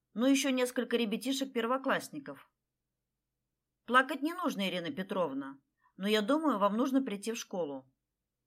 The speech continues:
Приезжайте прямо сейчас, сможете? Да, да, конечно. Если через час?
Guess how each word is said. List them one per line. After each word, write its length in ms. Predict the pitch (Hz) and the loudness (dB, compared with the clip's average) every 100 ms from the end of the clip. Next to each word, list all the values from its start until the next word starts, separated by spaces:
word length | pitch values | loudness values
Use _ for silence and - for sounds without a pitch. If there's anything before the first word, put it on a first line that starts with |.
| _ _ | _ _
Приезжайте 480 | 214 240 262 381 294 | 0 0 0 -4 -4
прямо 320 | 226 202 190 | -2 0 0
сейчас, 480 | 190 202 - 156 - | -4 -6 -4 -4 -4
сможете? 600 | 226 311 381 269 180 160 - _ _ _ _ _ _ _ _ _ _ _ _ _ _ | -2 -2 -2 -8 -10 -12 -18 _ _ _ _ _ _ _ _ _ _ _ _ _ _
Да, 220 | 180 254 294 | 2 4 6
да, 220 | 277 277 | 4 4
конечно. 680 | 294 269 226 - 214 208 - _ _ _ _ _ - | 4 4 2 -4 -8 -10 -16 _ _ _ _ _ -4
Если 320 | 262 269 247 | -2 0 0
через 260 | 247 214 | 0 -2
час? 420 | 208 254 302 - | 0 0 -2 -6